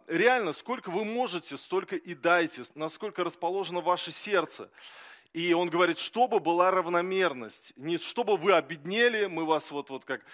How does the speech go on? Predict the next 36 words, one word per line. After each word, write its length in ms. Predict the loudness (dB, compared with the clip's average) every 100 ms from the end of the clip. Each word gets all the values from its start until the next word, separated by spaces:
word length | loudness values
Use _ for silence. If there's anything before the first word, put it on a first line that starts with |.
| -20 -20 -16 -12 -6
собрали 580 | 0 2 4 4 4
все 220 | 2 -2 -6
с 120 | 0
вас, 320 | 2 2 2
и 80 | -4
вы 160 | -4
бе-, 200 | -6 -10 -16
без 260 | -10 -8
всего 300 | -6 0 0
остались. 580 | 0 0 0 -2 -6 -18 _ _ _ _ _ _ _ _
И 80 | -6
вот 180 | -2 2
этот 260 | 0 -2 -4
принцип, 440 | -4 -4 -4 -4 -8 _ _ -20 -10
он 160 | -4 -2
очень 300 | -4 -4 -2
важен 420 | 2 2 -2 -6
не 80 | -6
только 300 | -6 -6 -6
в 40 |
материальном 540 | -6 -4 -2 -2 -2
служении 600 | -8 -12 -8 -8 -8 -10 -12 -20 -20
церкви, 380 | -10 -6 -6 -8
не 140 | -10 -6
только 260 | -6 -6
когда 300 | -8 -4 -4
мы 120 | -4
говорим 360 | -4 -4 -2 -2
о 60 | -4
пожертвовании, 760 | -6 -4 -4 -4 -8 -14 -14 -18 -20 -20 -8
но 160 | 0 2
и 60 |
во 120 | 4
всех 560 | 2 0 -2 0 0 -2
сферах 480 | -10 -4 -2 -2 -4
жизни 460 | -6 -6 -6 -8